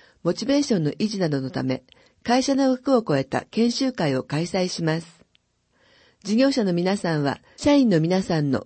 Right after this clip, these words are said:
研修への参加をご検討ください。日時、十一月十八日水曜日、午後三時から五時。場所、テクノプラザ岡谷。対象、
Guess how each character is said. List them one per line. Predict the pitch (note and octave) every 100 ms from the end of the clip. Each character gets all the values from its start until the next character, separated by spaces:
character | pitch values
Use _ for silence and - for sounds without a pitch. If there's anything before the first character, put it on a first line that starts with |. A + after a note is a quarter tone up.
| -
研 | A3 A#3+
修 | A#3+ B3
へ | B3
の | F3+
参 | D#3+ D#3
加 | D#3 C#3 C3+
を | -
ご | D3+
検 | G#3+ G#3+ G3+
討 | G3
く | G3
だ | F#3+ F#3+
さ | F3
い。 | D#3+ - _ _ _ _ _ _ _ _ _ - -
日 | B3+ B3+ D#3+
時、 | D3 G2 _ _ _ _ _ -
十 | F3+ B3+
一 | B3+ B3
月 | B3 B3+
十 | G3 A3+
八 | A3 A3+ G3+
日 | G#3 G3+ F#3+
水 | - A3+ A3
曜 | G#3 D3+
日、 | A#2+ - _ _ _ -
午 | B3
後 | A#3
三 | G3+ B3+ B3+
時 | G#3
か | D3+
ら | B2 C3
五 | C#3
時。 | C3 - _ _ _ _ _ _ _ _ -
場 | F3
所、 | F3 A3+ - _ _ -
テ | A3+
ク | B3
ノ | C4
プ | C4
ラ | A#3
ザ | D#3 C#3+
岡 | D#3 C3+
谷。 | B2 - _ _ _ _ _ _ _ _ _ _
対 | A#3 A#3+
象、 | A#3 A#3 A3+